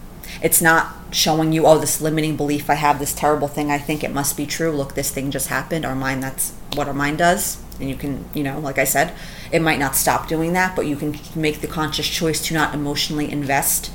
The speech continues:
in what it's saying and not believing what it's saying. So remember, everything's just vibrational feedback.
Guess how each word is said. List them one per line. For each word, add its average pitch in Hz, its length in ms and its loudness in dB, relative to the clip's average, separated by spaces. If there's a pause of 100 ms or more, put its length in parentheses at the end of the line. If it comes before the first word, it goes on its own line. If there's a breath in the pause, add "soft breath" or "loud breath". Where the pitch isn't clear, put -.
(260 loud breath)
in 156 100 0
what 156 140 4
it's - 180 4
saying 175 480 2 (240 loud breath)
and 151 160 2
not 151 340 0
believing 147 640 0 (100)
what 139 160 0
it's - 200 -2
saying. - 480 -2 (1700 loud breath)
So 160 220 0
remember, 160 400 4
everything's 180 520 4
just 185 240 0
vibrational 156 600 2
feedback. - 560 -2